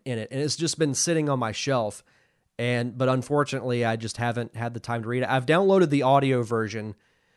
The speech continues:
so maybe after I finish this, um, after I finish the Star Wars book, I'll go back and read, uh, Ready Player One, 'cause I wanna say it comes out,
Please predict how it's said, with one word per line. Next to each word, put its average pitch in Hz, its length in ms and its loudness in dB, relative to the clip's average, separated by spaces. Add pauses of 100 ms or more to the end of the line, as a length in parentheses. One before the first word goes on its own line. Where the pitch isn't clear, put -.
(140)
so 131 200 0
maybe 147 360 4
after 135 460 2
I 120 140 2
finish 123 540 -4
this, 120 440 -4
um, 101 600 -4
after 127 260 -4
I 123 40 0
finish 123 280 -4
the 117 80 -10
Star 127 340 0
Wars 113 240 -2
book, 110 360 -6 (600)
I'll 117 200 0
go 123 160 2
back 117 280 0
and 113 240 -4
read, 113 380 -2
uh, 110 160 -4
Ready 110 240 -4
Player 110 300 -8
One, 110 220 -6
'cause 113 120 -4
I 151 60 4
wanna 185 240 2
say 147 220 0
it - 120 -6
comes 127 320 -4
out, 123 380 2